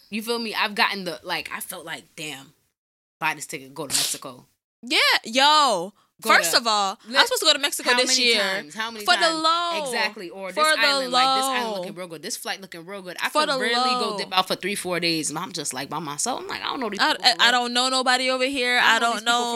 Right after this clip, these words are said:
Speaker 2: know.
Speaker 1: for real. I'm not
Speaker 2: Exactly.
Speaker 1: even, I'm not with the shits, and I ain't big or nothing like that. I'm little, yo. Y'all could dispose of me real
Speaker 2: <laughs>
Speaker 1: fucking quick.
Speaker 2: Listen.
Speaker 1: So I just, you know what I'm saying? I try to make
Speaker 2: Mm-hmm.
Speaker 1: probably at least one other person.
Speaker 2: Yeah.
Speaker 1: It's not a group.
Speaker 2: Yeah.
Speaker 1: So 'Cause I know how people, they
Speaker 2: Mm-hmm.
Speaker 1: see you and then you kn-, they cus-,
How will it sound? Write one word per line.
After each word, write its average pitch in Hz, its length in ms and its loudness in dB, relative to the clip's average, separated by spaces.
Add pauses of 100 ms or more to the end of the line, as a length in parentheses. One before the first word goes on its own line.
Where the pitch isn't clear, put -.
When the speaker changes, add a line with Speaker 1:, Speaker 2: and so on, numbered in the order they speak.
Speaker 2:
know. 226 60 -8
Speaker 1:
for 196 60 -8
real. 190 160 -6
I'm 240 140 -10
not 214 100 -6
Speaker 2:
Exactly. 196 320 -6
Speaker 1:
even, 202 140 -6
I'm 226 40 0
not 190 80 -6
with 226 140 -8
the 165 60 -12
shits, 196 320 -8
and 156 100 -12
I 226 160 0
ain't 180 180 -10
big 190 220 -4
or 175 40 -4
nothing 151 200 -8
like 143 160 -8
that. 143 160 -2
I'm 226 140 0
little, 175 360 0
yo. 151 140 -6
Y'all 196 300 -4
could 170 200 -16
dispose 240 480 -4
of 190 120 -4
me 196 180 -12
real 247 240 0
Speaker 2:
<laughs> 220 80 0
Speaker 1:
fucking 139 240 -10
quick. 151 160 -12
Speaker 2:
Listen. 170 540 -8
Speaker 1:
So 165 420 -4
I 220 120 -4
just, 208 200 -12 (140)
you 269 100 -8
know 381 60 -10
what 339 80 -10
I'm 269 60 -6
saying? 220 160 -4
I - 20 0
try 262 100 4
to 262 60 0
make 247 100 -2
Speaker 2:
Mm-hmm. 240 60 -4
Speaker 1:
probably 175 240 -6
at 165 240 0
least 226 180 -8
one 165 200 -8
other - 180 -14
person. 131 400 -6
Speaker 2:
Yeah. 277 160 10
Speaker 1:
It's 214 100 2
not 160 80 -6
a 127 40 -20
group. 165 440 -8 (100)
Speaker 2:
Yeah. 208 360 0 (100)
Speaker 1:
So 139 380 -12 (300)
'Cause 226 80 -10
I 233 60 -6
know 247 100 -10
how 226 100 -4
people, 196 640 -14
they 240 60 -2
Speaker 2:
Mm-hmm. 269 260 0
Speaker 1:
see 202 220 -6
you 233 300 -8
and - 100 -16
then 147 120 -12
you 175 140 -14
kn-, 165 220 -14 (100)
they 180 100 -14
cus-, - 320 -10